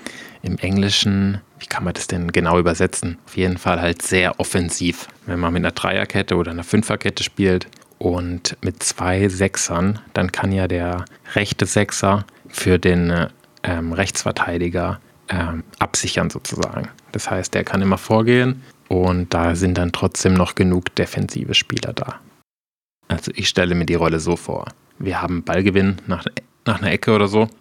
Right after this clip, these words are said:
und Adama, der schnellste Spieler der Welt, auf einmal nimmt den Ball, rennt vor oder passt erst zu Kane. Kane lässt sich ein bisschen tiefer fallen und schickt direkt wieder Adama, der mit hundert K M H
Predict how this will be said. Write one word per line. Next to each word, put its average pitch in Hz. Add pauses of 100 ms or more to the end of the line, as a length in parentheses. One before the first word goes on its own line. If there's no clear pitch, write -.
(540)
und 95
Adama, 90 (680)
der 90
schnellste 98
Spieler 95
der 90
Welt, 87
auf 87
einmal 90 (100)
nimmt 98
den 95
Ball, 98 (380)
rennt 92
vor 110 (240)
oder 107 (100)
passt -
erst 95
zu 92 (280)
Kane. 110 (320)
Kane 107
lässt 101
sich 98
ein 101
bisschen 95
tiefer 113
fallen 117
und 98
schickt - (180)
direkt 113
wieder -
Adama, 90
der 85 (240)
mit 104 (320)
hundert 139
K 101
M 95
H 95